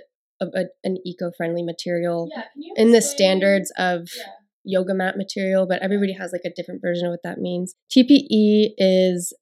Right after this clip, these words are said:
Speaker 1: um, it's biodegradable, it's antimicrobial, and what is the potential of using this product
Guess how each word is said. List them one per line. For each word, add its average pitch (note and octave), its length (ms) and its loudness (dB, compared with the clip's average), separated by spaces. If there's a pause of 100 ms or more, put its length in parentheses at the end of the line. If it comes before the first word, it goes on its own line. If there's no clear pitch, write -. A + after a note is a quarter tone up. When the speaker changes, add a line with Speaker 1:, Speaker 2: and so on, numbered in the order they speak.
Speaker 1:
um, F3+ 460 -2 (500)
it's F#3 280 -2
biodegradable, F#3+ 920 2
it's - 420 -4 (160)
antimicrobial, F#3+ 1120 4
and F3+ 320 0
what G3+ 260 2 (120)
is F#3 360 -4 (1080)
the G3+ 60 -4
potential G#3+ 800 -2
of A#3 100 -2
using A#3+ 300 4
this A#3+ 160 0
product B3 640 -4